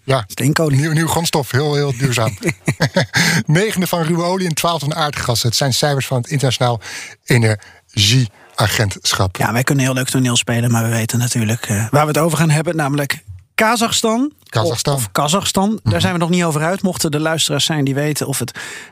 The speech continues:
Speaker 2: Kazachstan of Kazachstan is, mail ons dan op perestroikast at B N R punt N L. <laughs> Daar leren we weer van. Ja, en met die cijfers die Floris nu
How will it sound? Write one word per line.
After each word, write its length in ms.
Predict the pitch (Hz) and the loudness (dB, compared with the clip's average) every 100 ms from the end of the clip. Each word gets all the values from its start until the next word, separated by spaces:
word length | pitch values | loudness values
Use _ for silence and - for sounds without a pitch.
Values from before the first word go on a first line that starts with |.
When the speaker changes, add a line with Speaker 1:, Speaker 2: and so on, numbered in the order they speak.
| _ | _
Speaker 2:
Kazachstan 540 | 254 226 190 - 160 | 2 2 0 0 0
of 120 | 120 | -2
Kazachstan 720 | - 214 196 151 139 - 135 123 | -2 0 0 -2 -2 0 0 0
is, 140 | 117 | 0
mail 220 | 156 175 | 2 0
ons 180 | 147 139 | -2 -2
dan 160 | 160 147 | -2 -4
op 120 | 127 | -2
perestroikast 600 | 156 143 - 160 135 - | -4 -2 0 0 0 -2
at 120 | 151 | -2
B 60 | 147 | 0
N 180 | 131 151 | 0 0
R 40 | 170 | 0
punt 220 | 170 151 | 0 0
N 80 | 160 | 0
L. 100 | 165 - | -2 -4
<laughs> 140 | 156 - | -6 -2
Daar 100 | 139 | 0
leren 260 | 151 185 175 | 2 2 2
we 80 | |
weer 180 | 160 160 | 0 0
van. 260 | 143 165 208 - - - - | 0 -2 -2 -6 -6 -6 -4
Ja, 140 | - 151 | 0 2
en 100 | 175 | 2
met 120 | 190 | 2
die 100 | 196 | 0
cijfers 360 | - 214 214 - | 0 0 0 -2
die 120 | 175 | 0
Floris 380 | 202 196 170 143 | 0 0 0 0
nu 280 | 165 151 | 0 0